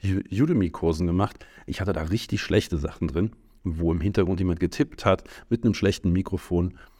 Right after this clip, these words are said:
Das klingt alles total super. Allein das Spannende ist, jetzt klingen alle Soundspuren gleich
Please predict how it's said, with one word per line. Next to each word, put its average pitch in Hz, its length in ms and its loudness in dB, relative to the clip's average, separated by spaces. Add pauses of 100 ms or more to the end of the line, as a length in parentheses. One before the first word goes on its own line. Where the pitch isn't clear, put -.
Das - 280 -8
klingt 123 400 0 (160)
alles 87 420 0 (160)
total 90 440 0
super. 92 340 -2 (180)
Allein 98 440 2 (100)
das - 240 -4
Spannende 107 540 2 (180)
ist, 117 320 0 (340)
jetzt - 180 0
klingen 110 340 2
alle 117 340 2
Soundspuren 101 960 0
gleich 76 640 0